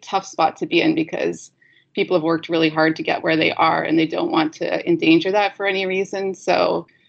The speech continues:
there's a very real fear of repercussions. And then on top of that, there's just a stigma, because even in states where that's not likely to happen, there's still a fear that it could.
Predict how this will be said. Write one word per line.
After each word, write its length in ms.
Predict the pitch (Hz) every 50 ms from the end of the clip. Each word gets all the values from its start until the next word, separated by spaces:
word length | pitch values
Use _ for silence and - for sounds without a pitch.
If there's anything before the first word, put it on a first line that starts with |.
| _ _ -
there's 200 | 175 180 170 175
a 60 | 180
very 240 | 170 202 208 202 185
real 220 | 170 170 165 160
fear 380 | 165 - - 170 165 156 156 156
of 180 | 160 160 139
repercussions. 920 | - 160 160 - 156 - - 151 156 - - - - - - - - - _ _ _ _ _ _ _ _ -
And 100 | - 190
then 120 | 196 180 180
on 100 | 170 170
top 260 | - - 285 - -
of 80 | 190 185
that, 220 | - 165 156 -
there's 340 | 160 160 165 160 156 165 -
just 280 | - 175 170 - -
a 80 | 175 170
stigma, 480 | - - - 190 185 180 180 170 156 156
because 720 | 160 160 - - 165 - 165 170 165 160 160 - - - _ _
even 300 | - 196 190 - 185 175
in 100 | 175 170
states 380 | 170 - 170 160 160 160 - -
where 440 | 175 165 160 160 165 160 165 - _ _ _ _ _ -
that's 200 | - 175 160 -
not 200 | 185 175 160 180
likely 320 | - 170 175 - - 165 156
to 100 | 160 156
happen, 720 | - 170 165 156 156 - - - - 175 - - 170 - _ _ _ -
there's 180 | - 170 160 -
still 180 | - 170 160
a 60 | 165 160
fear 260 | 160 - 175 170 160
that 140 | - - 156
it 160 | 151 - -
could. 440 | - - 160 - 185 196 254 269